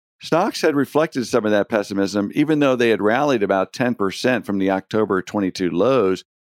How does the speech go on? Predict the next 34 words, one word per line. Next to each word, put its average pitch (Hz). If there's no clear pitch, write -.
The 127
other 208
distinguishing 156
feature 135
of 101
the 101
consensus 101
view 127
at 110
the 104
beginning 104
of 98
the 98
year 135
is 127
that 147
the 160
bullish 175
pitch 151
was 131
predicated 135
on 117
a 107
Fed 131
pivot 127
and 123
China's 147
long-awaited 139
reopening 120
from 104
its 92
lengthy 120
pandemic 104
lockdowns. 87